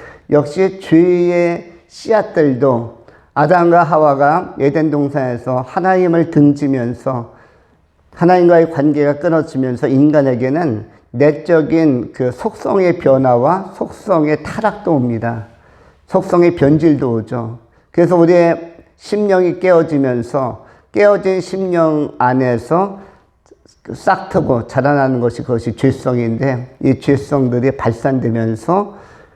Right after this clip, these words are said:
어, 인간은 끊임없이 죄인으로서의 삶을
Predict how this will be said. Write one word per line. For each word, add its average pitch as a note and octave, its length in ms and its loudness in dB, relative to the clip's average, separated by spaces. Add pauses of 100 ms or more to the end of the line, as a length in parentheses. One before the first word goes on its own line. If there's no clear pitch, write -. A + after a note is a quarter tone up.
(120)
어, G#2+ 340 -4 (240)
인간은 C3+ 680 2
끊임없이 E3 600 0
죄인으로서의 C3 1300 0 (280)
삶을 C3 840 -2